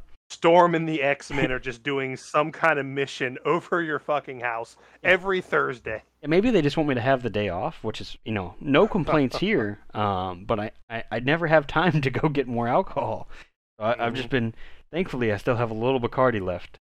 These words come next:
Speaker 2: Um, you know, I got my trusty sidekick Coke Zero here. Um, so
Speaker 1: Oh,
Speaker 2: we're just
Speaker 1: man.
Speaker 2: doing,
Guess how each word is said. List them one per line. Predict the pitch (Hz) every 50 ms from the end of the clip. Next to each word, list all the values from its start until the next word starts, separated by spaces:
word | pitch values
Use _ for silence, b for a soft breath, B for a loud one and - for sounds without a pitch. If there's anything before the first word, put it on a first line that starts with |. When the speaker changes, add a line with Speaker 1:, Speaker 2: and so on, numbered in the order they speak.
| _ _
Speaker 2:
Um, | 95 98 95 92 90 95 98 - - _ _ _ _ _ _ _ _ _ _ _
you | - 110
know, | 113 113 110
I | 110
got | 104 117 113
my | 107 98
trusty | - - 143 123 - - 113
sidekick | - 139 127 117 104 - 120 117 -
Coke | - 127 117 104 104
Zero | 113 127 123 110 98 95
here. | 92 98 92 90 95 - _ _ _ _ _ _ _ _ _ _ _ _
Um, | - 98 101 104
so | - 143
Speaker 1:
Oh, | 156
Speaker 2:
we're | 175
just | 185 180 190
Speaker 1:
man. | 190 190 190 190
Speaker 2:
doing, | 185